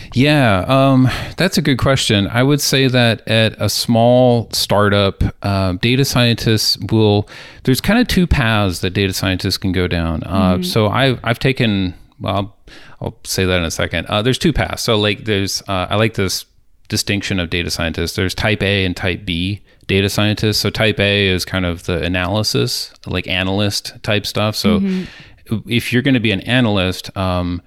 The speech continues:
Speaker 1: a lot of it is dealing with customers, getting buy-in, um, you know, getting some domain expertise, like, understanding the domain. Um,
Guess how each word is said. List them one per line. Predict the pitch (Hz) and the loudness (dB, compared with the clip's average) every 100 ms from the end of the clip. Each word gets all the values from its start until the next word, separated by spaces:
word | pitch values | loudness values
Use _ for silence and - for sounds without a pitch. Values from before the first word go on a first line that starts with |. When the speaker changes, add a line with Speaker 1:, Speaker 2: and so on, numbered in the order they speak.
| _ _ _ - | _ _ _ -2
Speaker 1:
a | 104 | 2
lot | 107 131 | 2 2
of | 135 | 2
it | 113 101 | 2 0
is | 98 95 92 90 87 - - - _ _ _ _ _ _ _ - 98 | -2 0 0 0 -2 -6 -8 -12 _ _ _ _ _ _ _ -16 -4
dealing | 101 104 101 92 | 0 2 2 0
with | 90 | -2
customers, | - 82 - 90 82 78 82 - - 92 | -4 -6 -6 -6 -6 -6 -10 -14 -14 -6
getting | 101 98 92 90 87 | -4 -2 -2 -4 -6
buy-in, | 92 90 92 90 85 80 80 82 | -4 -2 0 0 -2 -4 -8 -10
um, | 90 87 82 80 90 _ - - - - - | -8 -8 -8 -10 -12 _ -20 -20 -20 -20 -10
you | 98 | -6
know, | 90 87 | -4 -4
getting | 98 123 113 | -2 0 0
some | 104 90 | -2 -2
domain | 95 98 104 | -2 0 0
expertise, | 90 - 98 - 95 85 78 - | -2 -6 -8 -4 -4 -4 -6 -6
like, | 92 87 87 - _ - | -4 -2 -4 -8 _ -2
understanding | 123 123 113 - 101 98 92 87 | 2 4 2 0 -2 0 -2 -4
the | 90 | -6
domain. | 85 87 85 90 87 80 76 - | -4 -2 -2 -4 -4 -6 -10 -12
Um, | 95 90 87 85 85 | -8 -8 -6 -8 -10